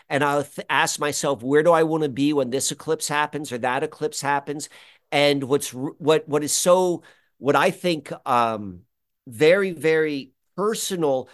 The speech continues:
about understanding what you can do with, with natural astrology, or really any astrology, is what they call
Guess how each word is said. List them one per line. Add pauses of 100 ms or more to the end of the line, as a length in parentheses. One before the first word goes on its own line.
about
understanding
what
you
can
do
with, (260)
with
natural
astrology,
or
really
any
astrology,
is
what
they
call